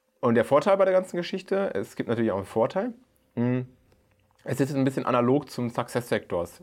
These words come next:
Lizenzmodell. Das heißt, wenn ich jetzt SuccessFactors Employee Central für das Thema Stammdatenmanagement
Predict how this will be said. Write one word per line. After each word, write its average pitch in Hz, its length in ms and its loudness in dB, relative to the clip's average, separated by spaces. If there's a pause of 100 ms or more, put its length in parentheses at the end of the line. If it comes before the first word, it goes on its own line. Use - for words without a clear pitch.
Lizenzmodell. 98 680 -10
Das - 200 -6
heißt, 131 340 0 (420)
wenn 123 140 2
ich 151 140 -2
jetzt 151 320 0 (800)
SuccessFactors 156 840 0
Employee 113 420 0
Central 147 500 0
für 156 140 -4
das 110 100 2
Thema 104 180 -4
Stammdatenmanagement 104 1160 -2